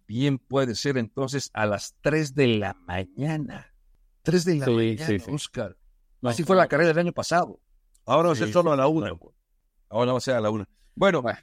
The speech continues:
Speaker 1: ¿qué esperar de Australia, mi querido Oscar? ¿Qué esperar de, de Red Bull? ¿Qué esperar de Ferrari?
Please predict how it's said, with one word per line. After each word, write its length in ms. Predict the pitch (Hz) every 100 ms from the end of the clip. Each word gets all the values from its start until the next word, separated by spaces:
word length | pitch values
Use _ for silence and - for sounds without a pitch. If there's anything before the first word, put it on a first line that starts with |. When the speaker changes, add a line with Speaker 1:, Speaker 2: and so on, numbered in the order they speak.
| -
Speaker 1:
¿qué 80 | 233
esperar 380 | - 214 233
de 100 | 196
Australia, 640 | 175 139 - 185 156 127 113
mi 100 | 113
querido 240 | 135 135
Oscar? 300 | - 117 104
¿Qué 100 | 190
esperar 580 | - 156 147 170 156 147
de, 460 | 120 120 113 104 98 _ _ _ -
de 120 | 123
Red 160 | 143 123
Bull? 240 | 170 165
¿Qué 80 | 156
esperar 420 | - 131 147 143
de 100 | 143
Ferrari? 640 | - 113 147 160 165 165